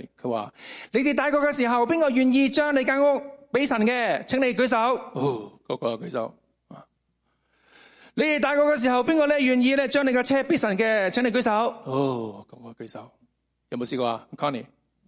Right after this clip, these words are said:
啊，下次可以試下啊。而家我想問你，邊個呢願意將你手裏面嘅糖俾神嘅？你舉手。哇，個個真係攬住。點解啊？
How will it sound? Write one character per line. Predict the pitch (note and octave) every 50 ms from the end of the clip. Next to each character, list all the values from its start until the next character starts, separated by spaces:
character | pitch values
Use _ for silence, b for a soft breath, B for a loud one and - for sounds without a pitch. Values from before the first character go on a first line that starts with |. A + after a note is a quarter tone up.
| _ _ _ - _ _ _
啊， | - B2 A#2 A#2 -
下 | - A#2+
次 | A#2 - B2
可 | B2+
以 | A#2+
試 | A#2 B2
下 | A#2 A2 A2
啊。 | A2 - A#2 A#2+ A#2+ - _ - _ _ _ _ b b b b b b b b b
而 | - F#3
家 | C4+ D4+
我 | D4
想 | B3+ C#4 C#4
問 | C#4 C4
你， | A#3+ A#3+ B3 B3 A#3+ A#3 A#3
邊 | D4+ E4
個 | D4+ C#4+
呢 | C#4+ D4
願 | C4+ C4 B3+ A#3+
意 | B3+ B3+ B3+ A#3+ A#3+ - -
將 | - D4+ D4 C#4
你 | C4 B3
手 | - A#3+ A#3+ B3+
裏 | C4 B3+
面 | B3 A#3
嘅 | A3+ A#3
糖 | A3+ A3 G#3 G#3+ A3+ B3+ C#4+ C4+ - - - - - _ _ _
俾 | B3+ D4
神 | - C4+ G#3+ G#3 G#3+
嘅？ | A#3+ B3 B3 A#3 A3 G3+
你 | G#3 A3 A#3 A#3
舉 | A#3 B3+ C#4
手。 | A#3+ B3 A#3+ C4 C4+ - - - - - - _ _ _ - _ _
哇， | - - - - _ _ _ _ _ _ _ _ _ _ A#3 A3+ G3 G3 - - - - - - - - - - - - - - - - -
個 | - -
個 | B2+ A#2+ B2
真 | - C#3 B2+
係 | B2+
攬 | G#2 G2+ A#2 A#2+
住。 | - - - - - - - _ _ _ _ _ _ _ _ _ _ _ _ _ _ _ _ _ _ _ _ _ _ _ _ - _ _ _ _ _ _ _ _ _ -
點 | D#3 E3 F3+
解 | D3+ D3 C#3+ D3
啊？ | E3+ - -